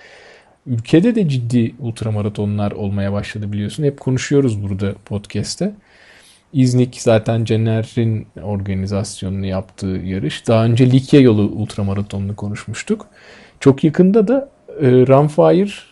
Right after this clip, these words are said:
Kapadokya ultramaratonu koşulacak. E, istersen biraz ondan bahsedelim. Çünkü büyük bir terslik olmazsa, ki iki bin on iki senesinde çok yaşadım bunları. E, büyük bir terslik olmazsa ben de kayıtlıyım.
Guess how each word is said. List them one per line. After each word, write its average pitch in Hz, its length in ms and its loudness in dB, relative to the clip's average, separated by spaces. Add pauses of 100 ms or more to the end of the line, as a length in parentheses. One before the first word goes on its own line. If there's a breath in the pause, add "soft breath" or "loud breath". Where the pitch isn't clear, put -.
(380)
Kapadokya 151 720 4 (160)
ultramaratonu 107 680 -2
koşulacak. 107 580 -2 (960 soft breath)
E, 113 320 0
istersen 143 580 2
biraz 170 200 6
ondan 165 320 4
bahsedelim. 113 560 0 (160)
Çünkü 170 500 0 (220)
büyük 135 440 4
bir 156 60 0
terslik 156 400 2
olmazsa, 151 520 2
ki 135 160 -6
iki 127 220 -2
bin 127 60 0
on 127 100 -2
iki 117 120 -8
senesinde 127 400 -2
çok 131 260 -4
yaşadım 107 380 -2
bunları. 104 360 -4 (840 loud breath)
E, 113 360 -6
büyük 147 220 0
bir 147 60 -12
terslik 139 420 -2
olmazsa 143 520 -2
ben 135 180 0
de 120 120 -4
kayıtlıyım. 120 520 -4